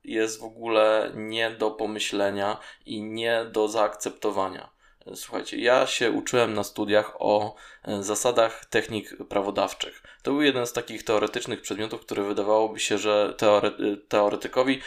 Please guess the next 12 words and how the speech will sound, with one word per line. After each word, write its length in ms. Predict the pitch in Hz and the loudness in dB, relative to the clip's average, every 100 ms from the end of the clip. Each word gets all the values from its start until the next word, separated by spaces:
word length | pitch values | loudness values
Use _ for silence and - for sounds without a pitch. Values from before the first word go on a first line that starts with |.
| - - - | -14 -12 -2
się 180 | - 127 | 0 2
przyda, 480 | - - - - | 4 4 4 2
ale 280 | - 127 135 | 4 4 4
nie 140 | 123 117 | 2 -2
przyda 300 | - 117 110 | -2 0 2
się 140 | 110 | 0
nigdy 240 | 101 104 | -2 -2
praktykowi. 600 | 101 101 - 107 95 - - | 0 0 -2 -2 -2 -4 -8
Natomiast 680 | 113 - 131 101 101 - - - - - | -8 -4 -2 -2 -4 -6 -14 -20 -16 -12
okazuje 640 | - 110 117 113 107 107 | -4 -4 -4 -4 -2 -2
się, 400 | - 98 - - 110 | -4 -2 -2 -4 -6
że 600 | 104 107 104 104 104 | -2 2 4 4 2